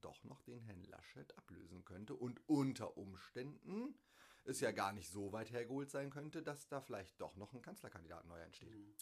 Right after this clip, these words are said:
Speaker 2: Also das hatte ich am Montag schon für mich und für diesen Podcast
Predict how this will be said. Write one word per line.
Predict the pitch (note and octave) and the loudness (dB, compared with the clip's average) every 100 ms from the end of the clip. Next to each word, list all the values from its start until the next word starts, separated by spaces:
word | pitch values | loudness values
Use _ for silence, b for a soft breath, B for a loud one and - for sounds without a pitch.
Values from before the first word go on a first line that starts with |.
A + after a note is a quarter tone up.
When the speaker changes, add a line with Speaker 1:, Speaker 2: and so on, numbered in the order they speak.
| - | -14
Speaker 2:
Also | - - | -14 -16
das | - - | -16 -16
hatte | - - | -16 -16
ich | - - | -18 -14
am | F#2+ F#2+ - G2 F2+ | -14 -14 -14 -14 -10
Montag | - C4+ - - | -6 -6 -8 -12
schon | - C3 | -12 -12
für | - - | -12 -16
mich | A2 B2 - - | -16 -18 -20 -18
und | G2 G#2 G#2 | -14 -12 -12
für | A2 | -12
diesen | F#2+ G2 F#2+ F#2+ | -12 -12 -12 -14
Podcast | - F#2+ - A2+ G#2 - | -14 -20 -18 -14 -14 -14